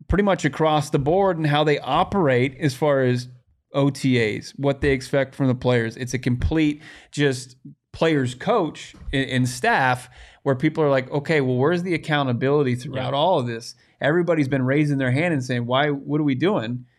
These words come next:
Speaker 1: And, and now they're seeing the results are three and six. Like, peop-, people are saying, "Well, we were right the entire time." So here's what I'll say. Three and six, you fall to three and seven, like, there has to be some sort of,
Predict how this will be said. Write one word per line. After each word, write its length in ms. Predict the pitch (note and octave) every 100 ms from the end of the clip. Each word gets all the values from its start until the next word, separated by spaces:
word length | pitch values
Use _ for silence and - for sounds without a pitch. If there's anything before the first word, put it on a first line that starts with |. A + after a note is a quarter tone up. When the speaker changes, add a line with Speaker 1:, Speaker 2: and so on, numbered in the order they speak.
| _ -
Speaker 1:
And, 200 | B2+ B2+
and 160 | C#3 B2+
now 360 | C3 C#3 C#3
they're 180 | C#3 C3+
seeing 480 | B2+ C#3+ C3+ C3 B2+
the 80 | B2
results 600 | A#2+ A2+ C#3 G3+ D3+ -
are 100 | B2+
three 300 | B2 C#3 C#3
and 100 | A#2+
six. 480 | A2 G3 A#3+ - -
Like, 220 | C3 B2+
peop-, 340 | D#3 E3 D3
people 240 | D3 D3+ D#3+
are 60 | D3
saying, 220 | D3 C#3
"Well, 120 | C3+
we 140 | C3 C#3+
were 120 | C3
right 240 | C3 C#3 -
the 80 |
entire 360 | B2 A#2 A#2+ A2+
time." 380 | - C3 A2+ G#2+
So 340 | - B2 A#2 - - - - _ - _
here's 260 | C3+ F#3+ F#3
what 120 | E3
I'll 120 | B2
say. 260 | A#2+ A#2 - - _ _ _
Three 220 | - D#3+ F#3
and 120 | E3+
six, 460 | - F3 F3+ -
you 100 | C3+
fall 240 | B2+ D#3+ D#3+
to 60 |
three 260 | D3+ D#3 D#3
and 120 | D3+
seven, 500 | D3 D#3 D3 D#3+ E3 - - _
like, 260 | B2+ B2+ B2 - _ - C3 - -
there 260 | C#3 C#3
has 420 | B2+ C3 D3 D#3+ -
to 100 | D3+
be 380 | C3 C#3+ C3+ C3
some 400 | B2+ - D3 D#3+
sort 340 | - D3+ C3
of, 300 | B2+ A#2 A2+